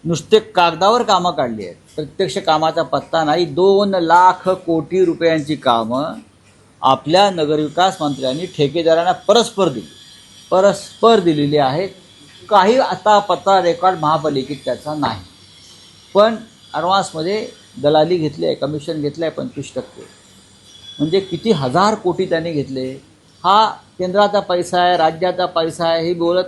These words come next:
नाही, हा जनतेचा पैसा आहे. महाराष्ट्राच्या मुख्यमंत्र्यांना भ्रष्टाचाराचं नाव काढल्यावर त्यांचा आत्मा तीळ तीळ तुटतो.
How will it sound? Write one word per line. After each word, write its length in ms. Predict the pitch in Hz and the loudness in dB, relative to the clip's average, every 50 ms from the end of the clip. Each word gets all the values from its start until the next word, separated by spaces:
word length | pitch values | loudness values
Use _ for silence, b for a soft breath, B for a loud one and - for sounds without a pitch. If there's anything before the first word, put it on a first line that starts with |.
| - | -4
नाही, 120 | 165 160 170 | -6 -4 -4
हा 60 | 185 | -4
जनतेचा 580 | 170 143 170 208 214 - - - - 165 156 135 | -2 0 2 2 4 4 4 2 2 2 -4 -4
पैसा 340 | - 110 104 101 - - | -4 -8 -12 -12 -14 -18
आहे. 140 | 69 - _ _ _ _ _ _ _ _ _ _ _ _ _ _ - | -20 -20 _ _ _ _ _ _ _ _ _ _ _ _ _ _ -10
महाराष्ट्राच्या 720 | 110 110 127 143 156 165 - - 180 175 170 170 190 180 | -4 -2 0 0 0 0 -2 0 0 0 2 2 0 -2
मुख्यमंत्र्यांना 1040 | 151 139 - - - 170 165 165 160 139 143 143 135 123 120 113 113 120 127 131 143 147 _ _ _ _ _ _ - | -2 -4 -6 -4 -4 -4 -2 -2 -4 -2 -2 -2 -2 -2 -2 -4 -6 -6 -8 -10 -14 -20 _ _ _ _ _ _ -8
भ्रष्टाचाराचं 760 | - 131 127 - - - 175 165 175 175 170 170 165 180 156 | -6 -4 -4 -2 0 0 2 2 2 2 2 0 0 -2 0
नाव 180 | 143 143 156 165 | 2 2 2 2
काढल्यावर 360 | - 156 156 151 160 160 160 | 2 -2 -2 0 0 0 0
त्यांचा 380 | 160 - 139 135 131 131 160 151 | -2 -4 -4 -4 -4 -2 0 -2
आत्मा 360 | 139 123 - - 156 170 165 | -2 -2 -4 -8 -8 -8 -8
तीळ 400 | - - - 165 170 170 170 170 | -8 -6 -4 -2 0 0 0 -2
तीळ 320 | 170 - 165 170 175 180 | -2 0 0 2 2 0
तुटतो. 580 | 180 - 165 147 - - 190 185 170 139 - | -2 -4 -8 -12 -6 -2 0 0 0 -2 -4